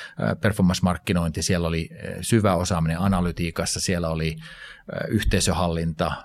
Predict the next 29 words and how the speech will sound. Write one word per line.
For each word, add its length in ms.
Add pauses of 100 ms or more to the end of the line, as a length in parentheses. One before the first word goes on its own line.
(120)
ää, 180
siellä 320
oli 160
tietysti 380
rahoituksen 760
osaaminen, 720 (720)
liiketoimintamallien 1200
rakentaminen. 680
Tämmöisiä 380
elementtejä, 500
jotka 200
ehkä 240
ei 260 (180)
tyypillisesti 500
tule 160
ensimmäisenä 420
mieleen 300
peli-, 400
peliyhtiöille, 640
mutta 160
me 100
todettiin, 380
että 180
nämä 120
on 120
pakko 480
olla, 440 (100)
jotta 300
me 200